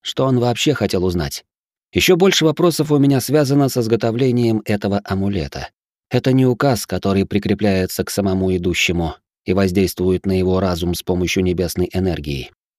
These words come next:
Это не его подобие контракт. Я не заметил и не почувствовал ровным счетом ничего в тот момент. Кто и как сделал такую вещь?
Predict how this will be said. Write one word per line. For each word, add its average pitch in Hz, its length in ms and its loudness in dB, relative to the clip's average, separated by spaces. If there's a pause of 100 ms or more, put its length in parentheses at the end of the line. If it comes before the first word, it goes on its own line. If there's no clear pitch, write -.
(220)
Это 104 360 -2
не 139 240 4
его 120 200 2
подобие 104 640 0
контракт. 104 680 -6 (640)
Я 92 120 0
не 123 100 2
заметил 143 600 2
и 113 100 -2
не 117 120 2
почувствовал 117 680 0
ровным 107 380 2
счетом 117 400 0
ничего 107 420 0
в - 80 -10
тот 90 160 -4
момент. 87 480 -6 (640)
Кто - 260 -2
и 147 100 2
как 127 220 -2
сделал 104 420 0
такую 110 380 0
вещь? 95 360 -2